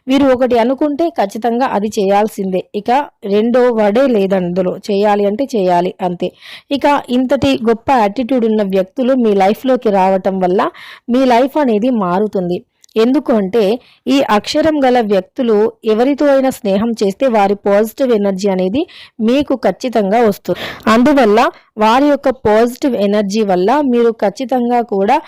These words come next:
ఒక ఉన్నతమైనటువంటి స్థాయికి ఎదుగుతారు. అలానే ఆ యొక్క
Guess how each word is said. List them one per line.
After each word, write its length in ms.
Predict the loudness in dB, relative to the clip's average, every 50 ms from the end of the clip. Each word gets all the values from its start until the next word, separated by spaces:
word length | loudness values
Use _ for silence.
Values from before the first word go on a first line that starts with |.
| -10 -20 _ _ -6
ఒక 160 | -4 -2 -2 -2 0 0
ఉన్నతమైనటువంటి 1080 | 0 0 0 0 0 -2 0 0 -2 0 0 0 0 -2 -2 -2 -2 -4 -2 -2 -4 -6
స్థాయికి 580 | -6 -4 -4 -2 0 2 2 2 0 -2 -2 -2 -2
ఎదుగుతారు. 600 | -2 -2 -2 -2 -4 -2 0 0 2 2 2 2 -2 -4 -8 -16 -20 -10 -4 0
అలానే 320 | 2 2 4 4 4 4 4
ఆ 100 | 4 2
యొక్క 220 | 2 2 0 -2